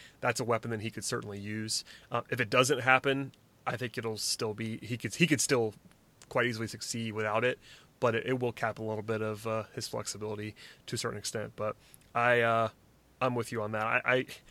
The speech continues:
I don't know. I, I really like him. I kinda, I'm not, I'm t-, I'm probably talking about him a little bit less than I would be if the Hawks had not got out and addressed center, but, uh, it's not all fit. I mean, I think, you know, whether you believe this or not, Travis Schlenk has said repeatedly that he's not gonna draft for fit,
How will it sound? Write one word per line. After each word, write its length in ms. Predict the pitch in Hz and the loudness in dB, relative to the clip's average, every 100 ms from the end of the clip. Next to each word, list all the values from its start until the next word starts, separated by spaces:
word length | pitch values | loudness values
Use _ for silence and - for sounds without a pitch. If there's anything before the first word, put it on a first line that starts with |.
| - - | -8 -4
I 60 | |
don't 80 | 110 | -2
know. 100 | 104 | -2
I, 140 | 127 - | -4 2
I 40 | 139 | 6
really 200 | 156 135 | 8 8
like 220 | 120 123 | 6 6
him. 240 | 135 127 - | 2 0 -4
I 80 | 123 | -4
kinda, 460 | - 135 127 120 113 - - - - _ _ _ _ _ - | 0 4 4 4 2 -8 -20 -20 -20 _ _ _ _ _ 2
I'm 160 | 127 131 | 6 8
not, 200 | 127 - | 6 4
I'm 80 | 131 | -2
t-, 120 | - 151 | 0 2
I'm 80 | - | 4
probably 140 | 151 | 6
talking 180 | 151 139 | 6 4
about 100 | 120 | 4
him 100 | 117 | 4
a 60 | |
little 220 | 110 123 131 | 2 4 4
bit 120 | 117 | 6
less 260 | 131 131 | 6 6
than 120 | - 123 | 4 4
I 100 | 120 | 4
would 200 | 127 120 | 2 2
be 220 | 131 131 | 2 2
if 140 | 123 | 2
the 80 | 135 | 2
Hawks 240 | 120 120 | 2 2
had 160 | 139 123 | 0 2
not 240 | 123 123 | 4 4
got 160 | 127 123 | 2 2
out 180 | 123 123 | 2 2
and 100 | 120 | 0
addressed 320 | 117 123 - | 2 2 2
center, 380 | 127 127 131 - | 0 0 -4 -6
but, 180 | - 113 | -2 0
uh, 200 | 113 113 - | 2 0 -2
it's 160 | - | 0
not 200 | 135 127 | 2 2
all 200 | - 120 | 2 0
fit. 300 | 110 120 110 113 | 0 -2 -2 -2
I 40 | |
mean, 120 | 117 | -2
I 80 | 107 | -2
think, 340 | - 113 - - - - - 117 | -2 -4 -6 -16 -20 -20 -14 -8
you 40 | |
know, 80 | 107 | 0
whether 180 | 117 117 | 2 2
you 80 | |
believe 220 | 104 123 110 | 0 -2 -2
this 160 | - | -2
or 40 | 113 | 0
not, 360 | 110 110 - | 2 0 -2
Travis 320 | - 110 110 | -2 0 0
Schlenk 200 | 117 110 | -2 -4
has 100 | 107 | -4
said 240 | - 110 110 | 0 0 -2
repeatedly 500 | 113 - 113 110 110 | -8 -6 -4 -2 -2
that 120 | 95 | -4
he's 180 | 110 107 | -4 -4
not 140 | 113 104 | -4 -4
gonna 120 | 107 | -2
draft 240 | 113 110 | 0 0
for 60 | 107 | -4
fit, 300 | - 117 | -2 -2